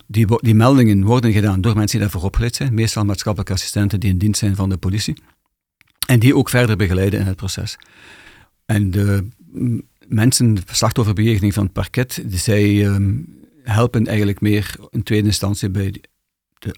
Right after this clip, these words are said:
a-, administratieve procedures en, en, en de papieren, papieren winkel die er ook altijd wel is. Dus die helpen daarmee verder. Ehm,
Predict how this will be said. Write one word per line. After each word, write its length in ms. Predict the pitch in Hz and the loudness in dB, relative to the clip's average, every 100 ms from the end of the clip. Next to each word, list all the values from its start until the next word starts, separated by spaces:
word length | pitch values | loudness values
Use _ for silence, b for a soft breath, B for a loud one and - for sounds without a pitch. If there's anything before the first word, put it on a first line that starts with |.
| - | -14
a-, 400 | - - - 117 | -20 -20 -18 -12
administratieve 560 | - 110 - 113 113 | -6 -4 -4 -4 -4
procedures 640 | 104 107 - 98 104 104 92 | -4 -6 -4 -4 -2 -2 -2
en, 160 | 95 | -2
en, 200 | 98 95 | -4 -4
en 280 | 92 98 - _ B B | -4 -4 -8 _ B B
de 120 | - 113 | -6 -2
papieren, 420 | 120 117 104 101 | 2 2 0 -2
papieren 380 | 101 - 113 107 | -6 -2 0 2
winkel 200 | 110 107 | 2 0
die 120 | 104 | 0
er 160 | 101 | -2
ook 180 | 120 117 | -2 -4
altijd 300 | - 107 104 | -2 -2 -2
wel 160 | 107 104 | -2 -2
is. 200 | 101 - B B B B | -2 -4 B B B B
Dus 140 | 117 | -2
die 100 | 90 | 2
helpen 240 | 113 107 98 | 2 2 0
daarmee 300 | 101 101 101 | 0 0 0
verder. 360 | 98 104 - B B B B B B | -2 -4 -8 B B B B B B
Ehm, 520 | - 127 117 113 120 | -4 2 4 4 2